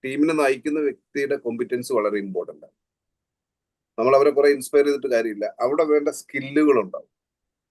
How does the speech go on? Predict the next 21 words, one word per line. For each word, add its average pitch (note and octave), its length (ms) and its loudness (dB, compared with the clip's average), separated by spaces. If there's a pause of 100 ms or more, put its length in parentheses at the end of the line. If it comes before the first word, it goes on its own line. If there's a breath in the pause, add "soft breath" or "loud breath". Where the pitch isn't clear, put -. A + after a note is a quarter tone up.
(960)
ഇത് D3+ 160 -2
ടാലന്റ് E3 360 6
ഒന്നുമല്ല. C#3+ 440 0
ഈ B2 240 -10
പറയുന്ന, C3 440 0 (840)
ആ, G#2+ 40 -10 (260)
അത് C3 440 -2
ടാലന്റ് D3 360 4
അല്ല C#3+ 200 2
എന്ന് D3+ 120 -2
നമ്മൾ C#3+ 240 -6
തിരിച്ചറിയുക. G#2 600 -8 (180)
അതുകൊണ്ട് D3+ 380 2
തന്നെയുള്ള D#3 240 2
ഗുണം C3 300 0
എന്താണെന്ന് A#2 300 0
വെച്ച് A2 140 -8
കഴിഞ്ഞാൽ B2 160 -4
പ്രാക്ടീസിലൂടെ D#3 840 -2
നേടാൻ A#2+ 360 0
പറ്റുന്നതാണ്. G2 420 -10